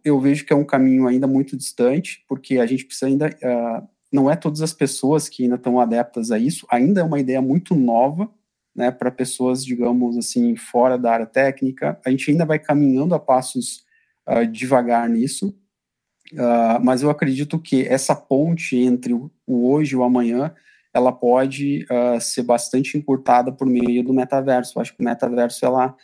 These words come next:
vai ajudar as pessoas a enxergarem, talvez, a transação, o uso de um N F T de uma forma menos técnica, né, e talvez um pouco mais amigável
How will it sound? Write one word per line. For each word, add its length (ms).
vai 160
ajudar 680
as 100
pessoas 440
a 40
enxergarem, 680
talvez, 720
a 380
transação, 760
o 300
uso 400
de 240
um 100
N 140
F 160
T 260
de 100
uma 180
forma 300
menos 420
técnica, 760
né, 220
e 80
talvez 380
um 80
pouco 320
mais 320
amigável 760